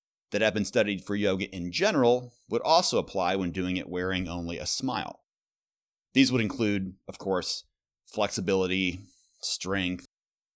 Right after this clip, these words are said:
deeper breathing, meditative states, to name just a few. The real question is, does naked yoga have any additional benefits compared to clothed yoga?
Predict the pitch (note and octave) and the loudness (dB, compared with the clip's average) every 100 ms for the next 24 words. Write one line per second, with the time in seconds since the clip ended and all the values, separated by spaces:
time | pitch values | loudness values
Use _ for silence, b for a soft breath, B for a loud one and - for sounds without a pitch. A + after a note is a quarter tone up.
0 | _ G2+ F#2 G2+ F2 F#2+ G2 F#2+ F#2 F2+ | _ -4 -2 -2 -4 -2 -2 -2 -2 -2
1 | F#2+ F#2 E2 E2 G2+ G2 F#2 F#2 F2 - | -4 -6 -6 -2 -2 -4 -4 -4 -6 -4
2 | F2 E2+ - F#2 F2 F2 E2 - G2+ D#3 | -4 -4 -6 -4 -4 -4 -8 -12 -12 -4
3 | B2+ - _ _ _ _ _ _ _ _ | -4 -4 _ _ _ _ _ _ _ _
4 | _ _ _ _ _ _ - A2 D#3+ A#3+ | _ _ _ _ _ _ -4 2 6 6
5 | A#3+ C#3 G#2+ - G2 F2 E2+ E2 - _ | 6 2 2 0 0 0 -2 -4 -12 _
6 | _ _ _ _ G#2+ G2+ G2+ D#3 F#3 B2 | _ _ _ _ 0 2 2 2 2 2
7 | G#2+ G2+ G2 F#2 G#2 G2 G2 - F#2 E2 | 4 4 2 0 0 2 0 -2 -12 -4
8 | C#3+ E3+ - C#3 F#2+ - F2 D#2+ E2+ D#2 | 0 0 0 0 0 -2 -4 -6 -8 -8
9 | - - A#2 G#2+ E2+ E2+ F2 - - - | -8 -6 -6 -2 -2 -2 -2 -6 -12 -2
10 | D#3 B2 F2 - D#2 D2 C#2+ - | 0 2 0 -6 -6 -4 -4 -10